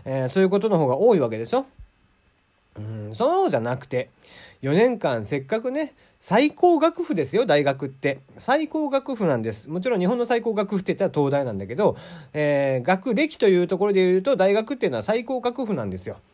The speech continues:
小中高、そして大学っていうね。で、その大学に入って四年間、しっ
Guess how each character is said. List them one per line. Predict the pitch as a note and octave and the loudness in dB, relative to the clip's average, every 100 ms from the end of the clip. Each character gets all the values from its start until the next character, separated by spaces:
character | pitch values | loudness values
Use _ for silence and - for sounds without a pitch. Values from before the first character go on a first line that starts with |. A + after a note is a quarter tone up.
| _ _ | _ _
小 | - D3 G#2 | -4 -4 -2
中 | - A#2+ G2 | -4 -6 2
高、 | F3+ C#3 - | 4 4 2
そ | - | -16
し | F#2+ | -12
て | |
大 | F2 A2+ | -6 -2
学 | B2 C#3 F#3 | -2 2 0
っ | |
て | A2+ | 0
い | |
う | D#2+ | -6
ね。 | F3+ A#3+ _ _ - - _ | -8 -8 _ _ -20 -20 _
で、 | E3 | -4
そ | F#3+ | -2
の | |
大 | F#3 C4 E4+ | 2 2 2
学 | F4 D#4+ | 0 -2
に | E4+ | -4
入 | D#4+ E4 | -2 -4
っ | |
て | - - | -6 -4
四 | D3 F3+ | -2 0
年 | C#4 C4 | -2 -2
間、 | F3 G#2+ F#2+ | -2 -2 -8
し | - | -12
っ | G#3 | -12